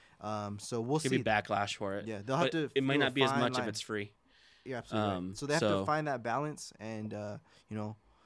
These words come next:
Speaker 1: but I hope there's still games like, you know, Far Cry that are paid
Speaker 2: See,
Speaker 1: normal
Speaker 2: that's what I'm,
Speaker 1: games.
Speaker 2: that's what I'm worried about. When you see this, does that mean that they're, like, trying to never do those again? 'Cause it's like, I like their triple A titles.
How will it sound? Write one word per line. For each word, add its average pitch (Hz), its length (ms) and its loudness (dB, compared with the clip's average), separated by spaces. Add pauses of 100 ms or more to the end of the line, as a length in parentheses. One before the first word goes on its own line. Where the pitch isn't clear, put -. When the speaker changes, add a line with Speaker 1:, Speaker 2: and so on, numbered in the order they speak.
(280)
Speaker 1:
but 147 160 2
I 139 140 6
hope 175 280 4
there's 160 180 4
still 156 280 2
games 139 400 -2
like, 110 180 -6
you 131 80 -8
know, 113 120 -6
Far 143 200 -2
Cry 156 220 -10 (540)
that 107 120 -8
are 107 60 -6
paid 170 320 4
Speaker 2:
See, 160 60 4
Speaker 1:
normal 165 120 6
Speaker 2:
that's 160 200 8
what 180 80 4
I'm, 175 100 4
Speaker 1:
games. 160 200 -8
Speaker 2:
that's 160 140 2
what 208 80 0
I'm 165 160 6
worried 165 240 6
about. 98 440 2 (360)
When 135 180 2
you 127 120 4
see 151 240 2
this, 131 240 4
does 117 160 -4
that 123 240 2
mean 135 280 0
that 120 200 0
they're, 113 200 0
like, 101 280 0 (120)
trying 123 280 -4
to 95 160 -4
never 110 380 -2
do 110 240 -4
those 107 220 0
again? 98 440 -8
'Cause 104 160 -4
it's 98 140 -10
like, 104 340 -4 (840)
I 120 120 10
like 165 280 6
their 123 120 0
triple 98 320 -4
A 98 80 -2
titles. 98 640 -6